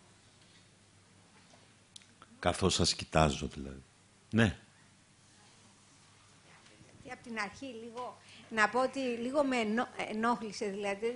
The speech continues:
Speaker 2: σε εισαγωγικών η λέξη κενό. Γιατί, ε,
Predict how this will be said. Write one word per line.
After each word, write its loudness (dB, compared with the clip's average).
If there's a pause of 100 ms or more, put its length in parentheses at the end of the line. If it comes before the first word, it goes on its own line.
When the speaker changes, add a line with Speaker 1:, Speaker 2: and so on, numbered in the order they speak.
Speaker 2:
σε -8
εισαγωγικών -2
η 0
λέξη 2
κενό. 4 (580)
Γιατί, 0 (440)
ε, -2